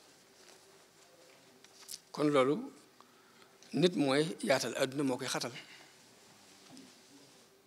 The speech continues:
Ndax Yàlla waasi' la, dafa yaatu.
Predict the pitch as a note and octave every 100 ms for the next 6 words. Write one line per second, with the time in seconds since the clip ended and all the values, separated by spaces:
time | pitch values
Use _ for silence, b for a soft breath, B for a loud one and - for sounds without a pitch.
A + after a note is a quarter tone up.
0 | _ _ _ - - - - _ - -
1 | - - - - D3 - - D3 D#3 C3+
2 | D3+ F3+ - - - - - B2+ D3+ C#3+
3 | C3+ F#2+ F#2 A2+ C3 B2 F#2